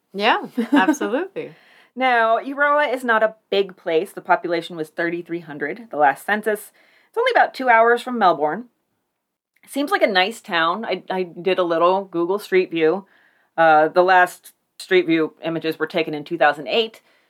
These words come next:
Speaker 1: It's been a
Speaker 2: So
Speaker 1: minute.
Speaker 2: it, it could be on fire, or actually, considering the, when I looked on the maps, the warnings that popped up, um, it could be flooded. So our, our fingers are real crossed for you guys.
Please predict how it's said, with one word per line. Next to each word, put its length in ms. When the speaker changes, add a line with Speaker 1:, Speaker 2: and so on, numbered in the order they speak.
Speaker 1:
It's 140
been 160
a 60
Speaker 2:
So 40
Speaker 1:
minute. 300
Speaker 2:
it, 260
it 220
could 180
be 140
on 120
fire, 320
or 80
actually, 440
considering 600
the, 400
when 140
I 80
looked 180
on 100
the 60
maps, 480
the 320
warnings 380
that 120
popped 240
up, 240
um, 300
it 240
could 160
be 80
flooded. 400
So 420
our, 200
our 140
fingers 260
are 100
real 220
crossed 340
for 60
you 80
guys. 380